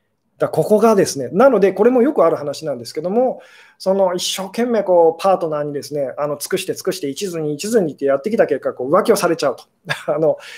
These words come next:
で、そのパートナーにその浮気、う、パートナーや恋人に浮気をされてですね、で、この女性がもうその、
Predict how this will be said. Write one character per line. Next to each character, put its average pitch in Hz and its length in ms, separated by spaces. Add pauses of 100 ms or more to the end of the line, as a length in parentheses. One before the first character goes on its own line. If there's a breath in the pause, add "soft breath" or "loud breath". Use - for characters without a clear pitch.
(280 loud breath)
で、 202 340 (760)
そ 175 100
の 165 60
パ 190 160
ー - 20
ト 180 120
ナ 175 80
ー - 20
に 233 100
そ 226 140
の 160 200
浮 170 120
気、 170 100
う、 160 300 (240)
パ 190 100
ー 185 40
ト 185 80
ナ 160 80
ー 151 40
や 143 100
恋 165 220
人 165 140
に 143 100
浮 175 100
気 190 100
を 175 40
さ 165 140
れ 170 80
て 170 80
で 135 60
す 123 100
ね、 113 100
で、 190 140
こ 202 100
の 196 80
女 185 100
性 185 200
が 214 160
も 196 320
う - 20
そ 165 140
の、 151 320